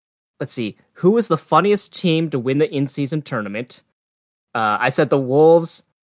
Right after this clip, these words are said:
Shellen also said the Timberwolves. <laughs> He said it was an eas-, easily it was the Timberwolves. Uh, who did you think, Dan?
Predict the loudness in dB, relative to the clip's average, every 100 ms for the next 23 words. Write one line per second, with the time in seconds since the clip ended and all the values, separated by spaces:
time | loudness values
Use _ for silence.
0 | _ _ -10 -2 2 4 4 2 2 0
1 | 0 0 -8 _ _ -10 -2 0 2 2
2 | 4 4 4 0 0 2 2 2 2 0
3 | -4 -6 -4 -4 -6 -10 -10 _ -12 -10
4 | -10 -8 -10 -10 -12 -14 -14 -14 -14 -16
5 | -20 _ _ _ _ -6 0 0 0 -4
6 | -8 -4 -4 -4 -8 -8 -10 -14 -18 -16